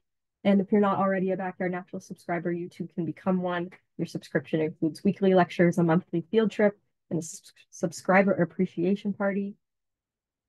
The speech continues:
Um, and we have seasonal and annual subscriptions available, and our annual subscriptions are prorated throughout the year.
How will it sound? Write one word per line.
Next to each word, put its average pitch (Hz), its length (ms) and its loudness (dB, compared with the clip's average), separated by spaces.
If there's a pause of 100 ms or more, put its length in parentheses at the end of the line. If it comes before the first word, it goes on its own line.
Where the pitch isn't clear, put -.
(160)
Um, 165 600 -4 (100)
and 180 280 2
we 185 100 2
have 185 200 -2
seasonal 226 520 4
and 208 180 -2
annual 190 560 -4
subscriptions 165 600 -8
available, 156 720 -6
and 170 120 -6
our 156 120 -8
annual 156 300 -6
subscriptions 156 680 -8
are 160 80 -6
prorated 143 640 0 (340)
throughout - 300 2
the - 80 -6
year. 143 340 -6